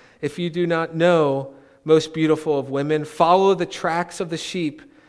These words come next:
and graze your young goats by the tents of the shepherd." Here is the man, the lover, verse nine. "I liken you, my darling, to a mare harnessed to the chariots of Pharaoh.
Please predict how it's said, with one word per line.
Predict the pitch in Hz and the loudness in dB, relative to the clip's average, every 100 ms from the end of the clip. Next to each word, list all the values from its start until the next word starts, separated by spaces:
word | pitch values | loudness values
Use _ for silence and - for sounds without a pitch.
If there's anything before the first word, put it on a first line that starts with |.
| _ | _
and | - 165 | -4 -4
graze | 147 165 185 208 180 | 0 2 2 2 -2
your | 214 | -4
young | 175 185 190 | 0 0 0
goats | 185 185 165 - | 0 0 0 -4
by | - 151 | -4 -4
the | 147 | -4
tents | 147 180 180 180 | -6 -6 -6 -8
of | |
the | 160 | -8
shepherd." | 156 175 160 143 117 - - _ _ _ _ _ _ _ _ _ _ _ _ _ _ | -6 -6 -4 -6 -10 -14 -20 _ _ _ _ _ _ _ _ _ _ _ _ _ _
Here | - 143 143 | -2 0 0
is | 139 | -2
the | 139 | -4
man, | 143 143 135 | 0 0 -2
the | 135 | -2
lover, | 135 139 143 131 127 123 | 0 0 0 -4 -4 -6
verse | 143 143 147 | -4 -4 -4
nine. | 143 139 139 135 127 - _ _ | -2 -2 -2 -6 -10 -18 _ _
"I | 143 160 190 | 2 6 6
liken | 185 190 190 185 165 | 6 2 2 -2 0
you, | 175 | -2
my | 180 165 165 | 0 0 0
darling, | 156 147 143 131 127 | 0 0 -2 -4 -8
to | 123 160 | -6 -2
a | 147 | -2
mare | 143 156 185 196 190 | 2 2 4 2 0
harnessed | - 170 196 202 202 - | -2 0 2 2 0 -4
to | |
the | 160 | -4
chariots | - - 170 180 180 180 | -4 -2 2 2 2 0
of | 180 | -8
Pharaoh. | - 139 123 113 110 | -4 -2 -2 -4 -8